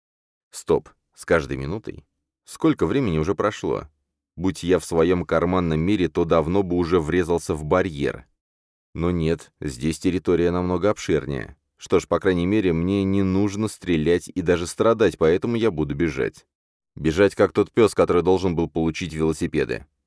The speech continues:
От нечего делать я начинаю разглядывать одноэтажные дома, что проносятся с обеих сторон.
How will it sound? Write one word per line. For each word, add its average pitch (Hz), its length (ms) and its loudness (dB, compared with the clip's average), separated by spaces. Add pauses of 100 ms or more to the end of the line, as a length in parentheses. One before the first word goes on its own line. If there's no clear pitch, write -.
От 104 140 -2
нечего 131 300 0
делать 104 340 4
я 92 80 4
начинаю 95 440 0
разглядывать 85 640 2
одноэтажные 87 580 0
дома, 92 360 2
что - 220 -2
проносятся 80 500 -2
с - 80 -6
обеих 71 320 0
сторон. 69 460 -4